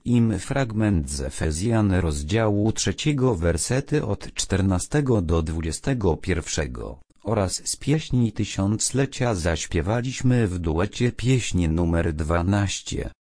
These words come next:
Było to pod każdym względem wzruszające pożegnanie. W Żytomierzu zwiedziliśmy kościół rzymski i polski cmentarz. Kościół jest odnowiony,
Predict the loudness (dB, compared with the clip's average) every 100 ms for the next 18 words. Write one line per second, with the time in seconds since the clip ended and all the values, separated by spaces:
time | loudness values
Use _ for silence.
0 | _ -12 0 2 4 0 0 -2 0 -2
1 | -2 -2 -2 0 0 0 0 -4 0 2
2 | 4 4 2 0 -2 -2 -2 -2 -2 0
3 | 0 0 0 -4 0 -2 0 0 0 2
4 | 0 0 -4 -10 _ _ _ _ _ _
5 | -8 -4 -2 0 0 0 -2 -2 -4 -4
6 | -2 -2 0 -2 -2 0 0 0 -2 -6
7 | -4 -2 0 0 -2 0 0 -2 -2 -2
8 | -2 0 -4 0 0 0 -4 -6 -8 -6
9 | -2 0 0 -2 -8 -8 -12 -14 _ _
10 | _ _ -2 -2 -2 -2 -2 0 2 0
11 | 0 -2 0 0 0 0 0 0 0 -2